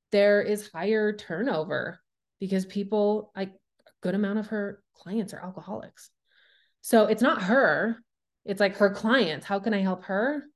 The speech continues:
We gotta get out of the New Jersey teacher pool, right? Let's get into parents. I don't know if that's better or worse than being a teacher. Um, so if you're seeing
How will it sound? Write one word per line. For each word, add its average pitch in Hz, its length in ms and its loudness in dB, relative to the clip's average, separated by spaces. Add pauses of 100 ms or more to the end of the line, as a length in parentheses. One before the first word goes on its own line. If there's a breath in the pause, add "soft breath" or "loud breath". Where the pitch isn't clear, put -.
(100)
We 165 120 -16
gotta 220 200 -6
get 165 120 -6
out 175 140 0
of 170 100 -6
the 165 100 -2
New 170 200 -4
Jersey 170 340 -6
teacher 214 300 -4
pool, - 400 -10 (420)
right? 185 300 -4
Let's 190 160 -10
get 226 140 -2
into 214 200 0
parents. - 460 -8
I 147 60 -8
don't 156 120 -8
know 156 100 -8
if 151 80 -12
that's 147 200 -8
better 170 380 -4
or 156 80 -6
worse 165 240 -4
than 160 140 -10
being 156 180 -8
a 156 60 -10
teacher. 247 420 -8 (1200 loud breath)
Um, 190 640 2 (800)
so 233 280 6
if 220 140 2
you're 233 100 4
seeing 247 520 2